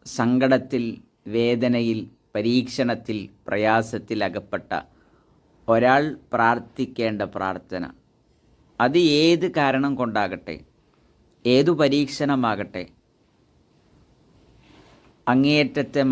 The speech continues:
മാനസികമായ പ്രയാസം അനുഭവിക്കുന്നു, അതുപോലെ തന്നെ പ്രതിസന്ധിയിലാണ് അയാളുള്ളത്,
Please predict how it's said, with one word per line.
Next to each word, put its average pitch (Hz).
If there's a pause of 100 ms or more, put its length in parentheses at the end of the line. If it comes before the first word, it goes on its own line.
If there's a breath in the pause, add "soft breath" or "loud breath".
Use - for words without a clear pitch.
മാനസികമായ 123 (240)
പ്രയാസം 117 (100)
അനുഭവിക്കുന്നു, 107 (1900)
അതുപോലെ 127 (100)
തന്നെ 123
പ്രതിസന്ധിയിലാണ് 123 (160)
അയാളുള്ളത്, 104